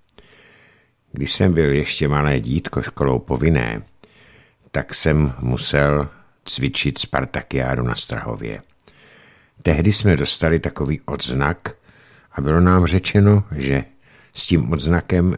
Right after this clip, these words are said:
nemusíme v tramvajích platit. Pak jsme se sešli ve Staré Boleslavi před školou a pěšky jsme šli asi čtyři kilometry do Brandejského nádraží vlakového, odkud nás vezli vlakem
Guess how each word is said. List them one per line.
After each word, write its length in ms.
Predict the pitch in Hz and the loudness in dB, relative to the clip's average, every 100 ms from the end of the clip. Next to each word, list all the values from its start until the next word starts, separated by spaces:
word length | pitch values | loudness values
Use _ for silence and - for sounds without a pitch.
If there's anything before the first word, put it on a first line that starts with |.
| 71 | 0
nemusíme 600 | 73 73 71 - 78 76 | 0 0 -2 -2 -2 -2
v 100 | - | -4
tramvajích 600 | 62 64 64 60 60 123 | -4 -4 -2 -4 -6 -10
platit. 600 | - 107 - - 98 - - _ _ _ _ _ _ _ _ _ _ _ _ _ _ _ _ _ _ | -10 -12 -12 -14 -16 -18 -20 _ _ _ _ _ _ _ _ _ _ _ _ _ _ _ _ _ _
Pak 180 | 76 71 | -8 -6
jsme 180 | - 90 | -4 -2
se 140 | - | -2
sešli 640 | - - 82 - 78 80 82 - - - - - - | -2 0 -2 -2 -2 0 0 -4 -14 -20 -20 -20 -14
ve 160 | 71 | -10
Staré 300 | - 76 76 | -4 -2 0
Boleslavi 540 | 67 71 67 76 73 73 | 0 0 -2 -2 -2 -2
před 260 | - 71 | -2 -4
školou 560 | - - 71 73 78 85 - _ - - - _ | -4 -2 0 2 0 -2 -8 _ -20 -20 -20 _
a 120 | - - | -10 -2
pěšky 500 | 98 117 - - 90 | 2 2 2 -2 -2
jsme 240 | - 82 | -2 -2
šli 260 | - 80 78 | -2 -2 -2
asi 220 | - 69 | -4 -6
čtyři 380 | - - 69 67 | -4 0 0 -2
kilometry 640 | - 69 73 71 67 69 | -2 0 0 0 0 -2
do 100 | 67 | -2
Brandejského 800 | 60 58 62 62 - 65 58 57 | -4 -4 -4 -4 -6 -6 -6 -4
nádraží 640 | 60 62 65 69 58 64 | -4 -4 -4 -4 -4 -6
vlakového, 800 | 64 - - 73 73 71 71 78 _ _ _ - - - _ | -8 -10 -4 -2 0 -2 -2 -6 _ _ _ -20 -20 -20 _
odkud 440 | 78 - 107 101 95 | -8 -4 -2 0 2
nás 460 | 82 76 76 - | 2 0 -4 -4
vezli 380 | - 58 60 62 | -4 -2 -2 -4
vlakem 640 | 57 58 - 60 58 57 | -4 -8 -6 -6 -6 -8